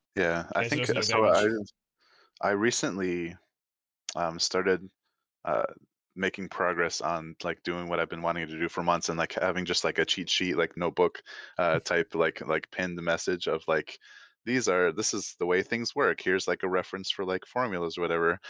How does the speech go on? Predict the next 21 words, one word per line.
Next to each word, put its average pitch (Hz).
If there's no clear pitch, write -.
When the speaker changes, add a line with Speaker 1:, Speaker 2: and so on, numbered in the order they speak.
Speaker 1:
I 101
just 107
started 101
adding 90
that 82
in, 85
like, 82
the 87
team 85
building 82
channel 80
on 76
the 78
P 85
V 80
P 90
Discord, 80
and, 80
um, 85
I 85
think, -